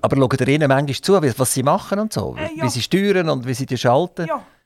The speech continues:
Speaker 1: Ist das, ist das ein Auto, ein Automat? Ist das ein Auto, das von selber fast fährt? Muss er nur aufs Gas drücken oder muss er zwischendurch in irgendeinem Hebel rum, rumrütteln?
Speaker 2: Mit einem, äh, äh, mit einem und Hebel.
Speaker 1: Er muss,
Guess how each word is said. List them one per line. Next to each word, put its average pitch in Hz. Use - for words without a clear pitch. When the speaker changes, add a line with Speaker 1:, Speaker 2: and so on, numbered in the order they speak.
Speaker 1:
Ist 110
das, 127
ist 123
das 123
ein 127
Auto, 135
ein 117
Automat? 131
Ist -
das 123
ein 127
Auto, 147
das 120
von 117
selber 127
fast 165
fährt? 160
Muss 127
er 113
nur 139
aufs -
Gas 143
drücken 175
oder 131
muss 113
er 113
zwischendurch 131
in 127
irgendeinem 135
Hebel 143
rum, 185
rumrütteln? 160
Speaker 2:
Mit 320
einem, 330
äh, 277
äh, -
mit 285
einem 311
und 285
Hebel. 294
Speaker 1:
Er 160
muss, 160